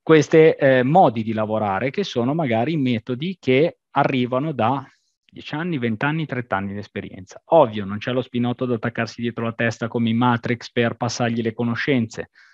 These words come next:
però chiaramente sono degli strumenti molto facili e intuitivi per poter trasferire questa conoscenza e condividerla all'interno dell'azienda. Quindi con Fusion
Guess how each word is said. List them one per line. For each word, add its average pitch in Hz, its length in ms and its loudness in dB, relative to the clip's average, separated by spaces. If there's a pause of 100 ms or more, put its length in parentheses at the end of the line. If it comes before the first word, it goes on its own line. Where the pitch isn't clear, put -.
(280)
però 135 400 4
chiaramente 123 440 0
sono 120 240 -8
degli 110 160 -6
strumenti 117 440 -2
molto 107 280 -4
facili 123 340 -4
e - 60 -2
intuitivi 110 500 -6
per 127 160 -8
poter 101 540 -6 (200)
trasferire 127 720 -6
questa 107 320 -10
conoscenza 120 600 -8
e 143 40 -8
condividerla 117 600 -4
all'interno 120 460 -6
dell'azienda. 101 640 -12 (540)
Quindi 123 440 4 (120)
con 139 160 0
Fusion 185 420 4